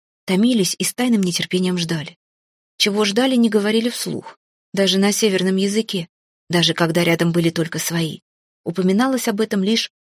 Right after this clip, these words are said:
в словах на вроде «когда уже». Ещё десяток человек во главе с Мангушем дал ему Ранди. Эти не раз сопровождали его в поездках на тёплые моря, знали эти места и понимали по-хазарски и по-гречески.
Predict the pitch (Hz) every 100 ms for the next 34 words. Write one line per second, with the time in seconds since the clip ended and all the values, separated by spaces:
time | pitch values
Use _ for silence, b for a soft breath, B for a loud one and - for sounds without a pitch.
0 | _ - 220 208 233 226 214 190 220 202
1 | 190 _ _ _ - 180 170 190 202 202
2 | 202 180 - - _ _ _ _ - 185
3 | 180 285 269 - 185 170 - 175 196 180
4 | - 170 180 185 165 - 196 190 170 -
5 | 151 165 277 247 262 254 202 156 - -
6 | _ _ _ _ _ 202 214 214 220 233
7 | 180 170 170 175 185 170 180 170 170 165
8 | - 165 180 277 - 185 180 180 185 180
9 | 170 180 202 160 - _ _ - 165 214
10 | 247 220 190 180 - 269 247 196 180 208
11 | 220 - - 175 240 - 196 233 208 160
12 | - - -